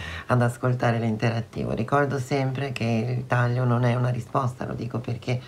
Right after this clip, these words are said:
è saltato fuori negli ultimi corsi, non è che tagliate e eccola qui. Se fate una stesa, cioè una stesa, un taglio per un sì o per un no, allora va bene, ma se facciamo una stesa più articolata,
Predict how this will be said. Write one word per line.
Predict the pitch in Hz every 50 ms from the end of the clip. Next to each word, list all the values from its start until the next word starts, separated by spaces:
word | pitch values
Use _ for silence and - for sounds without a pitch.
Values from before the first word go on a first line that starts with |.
| - - - - - - - - -
è | - 107
saltato | - 123 113 - 117 113 117
fuori | 107 - - 127 123 -
negli | - 110 107
ultimi | 110 104 101 - 135 151 156
corsi, | 123 - 120 123 123 - - 123 120 123 - - - - -
non | - 117 131
è | 143
che | - 131 123
tagliate | - 123 117 113 110 113 117 110 113 107 - - 117 120 113 -
e | - 82 110 - -
eccola | - 110 101 - 113 110 110
qui. | 101 - 110 104 - - - - - - -
Se | - - 123 110
fate | - - 143 131 131 127
una | 120 113 117 117
stesa, | - - - 143 143 131 110 117 110 101 -
cioè | - - 104
una | - 110 107
stesa, | 98 - 117 104 104 110
un | 107 107 104
taglio | 139 139 139 123 113 107 104 107 107 - - - - - -
per | - - 107
un | 107 110 110
sì | 104 - - 131
o | 123
per | 123 120 110
un | 107 107 104
no, | 113 143 175 160 - - - - - - - -
allora | - - 101 107 107 110
va | 104 101 98
bene, | 98 98 82 - -
ma | - -
se | 98 - 117
facciamo | - 117 110 - 131 127 120 110
una | 110 113
stesa | 107 - - 131 123 113 110
più | 104 - 110
articolata, | 110 120 - 135 127 - - 139 120 117 113 117 117 123